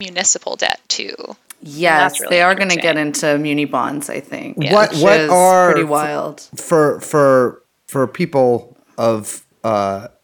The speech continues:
Speaker 3: unbonded people like myself,
Speaker 2: <laughs>
Speaker 3: what is a municipal bond?
Speaker 1: So it's what, like, New York State issues to build a highway.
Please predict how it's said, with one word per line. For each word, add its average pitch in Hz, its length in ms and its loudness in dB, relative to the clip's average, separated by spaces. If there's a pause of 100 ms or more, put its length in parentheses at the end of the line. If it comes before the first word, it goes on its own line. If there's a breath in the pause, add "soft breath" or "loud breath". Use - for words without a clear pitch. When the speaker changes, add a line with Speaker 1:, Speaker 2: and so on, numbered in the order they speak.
(120)
Speaker 3:
unbonded 135 760 2
people 113 300 0
like 101 220 0
myself, 95 560 -2
Speaker 2:
<laughs> - 0 -
Speaker 3:
what 135 180 4
is 143 140 2
a 135 60 0
municipal 107 540 -2
bond? 67 500 -12 (800)
Speaker 1:
So 214 760 -4
it's - 460 -4 (220)
what, 202 340 -2
like, 175 260 -4
New 208 120 -14
York 233 320 -4
State 220 320 -2
issues 202 800 -4
to 175 640 -8
build 175 240 -2
a 175 60 -2
highway. 185 920 -2